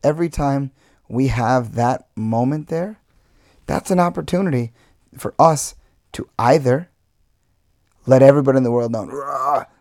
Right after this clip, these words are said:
rah," make all these moans and groans, right? And, "Oh, oh man, oh," about how tired we are, and let everybody and, and their mother know how tired they are. Or we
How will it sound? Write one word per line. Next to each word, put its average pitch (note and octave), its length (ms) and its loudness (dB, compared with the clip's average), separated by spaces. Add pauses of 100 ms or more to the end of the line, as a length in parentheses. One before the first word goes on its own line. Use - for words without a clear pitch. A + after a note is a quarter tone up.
rah," C3+ 760 -4
make A2+ 180 -14
all B2 140 0
these C3+ 160 -4
moans B2+ 360 -6
and A#2 140 -8
groans, A#2 520 -10 (1400)
right? A#2+ 220 -6
And, A#2 100 -8 (280)
"Oh, D#3+ 400 2 (280)
oh G3+ 200 4
man, E3+ 420 -2 (400)
oh," F#3 420 2 (440)
about C3 180 4
how A2 100 0
tired C3+ 400 4
we A2 100 -6
are, A#2 300 -12 (300)
and A2+ 100 -16
let A#2+ 140 -6
everybody C#3 720 -2
and, - 320 -12
and B2+ 200 -10
their B2+ 160 -8
mother C#3+ 280 -4
know C3 360 -2 (360)
how A2+ 200 -6
tired A#2 520 0
they A2+ 160 -2
are. A2+ 360 -6 (640)
Or D#3 380 -2 (840)
we - 60 -20